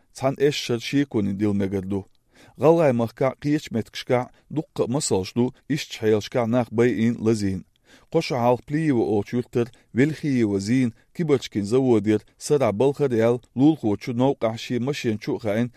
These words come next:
цаюгш хилир. Из темло хилил хуш цагылы одзучун.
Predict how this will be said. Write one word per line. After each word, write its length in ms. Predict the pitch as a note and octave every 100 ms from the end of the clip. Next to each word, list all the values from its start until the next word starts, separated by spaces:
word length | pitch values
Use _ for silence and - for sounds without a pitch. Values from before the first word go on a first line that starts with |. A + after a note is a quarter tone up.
| _ -
цаюгш 460 | C#3+ D3 G#2 -
хилир. 360 | G2 G2 F#2+ F#2+ _ _ -
Из 160 | D3+
темло 380 | - E3+ E3 B2+
хилил 440 | - B2+ C3 C#3+
хуш 280 | B2 C#3+ -
цагылы 400 | - G2 G#2 G#2+
одзучун. 540 | G2 A2 G#2 - D2+